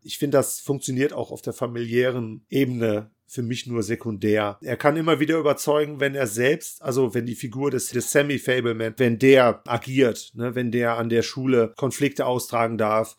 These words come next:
ähm, und immer wieder mit, mit seiner Leidenschaft für Film um die Ecke kommt und damit den einen oder anderen fasziniert und vor allem halt auch, weil wir ihn hier eigentlich permanent dabei sehen, wie er Filme macht und die halt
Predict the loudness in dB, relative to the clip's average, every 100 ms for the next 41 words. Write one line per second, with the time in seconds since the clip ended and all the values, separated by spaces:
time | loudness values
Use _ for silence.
0 | -8 -4 -2 -4 -2 -2 0 0 0 -2
1 | -4 -8 -4 -2 0 0 0 -4 -4 -6
2 | -10 -2 -2 0 -4 -6 -6 -6 -8 -6
3 | -4 -4 -10 -10 -4 -2 -2 -2 -4 -4
4 | -2 -2 -2 -4 -6 -6 -8 -6 -6 -2
5 | -2 -4 -10 -6 -2 -2 -4 -2 -2 -2
6 | -2 -2 -6 0 0 0 -2 -2 -2 -4
7 | -6 -6 -4 -2 -2 -2 -2 0 0 -2
8 | -4 -4 -6 -4 -4 -2 -4 -6 -8 -10
9 | -8 -4 -4 -4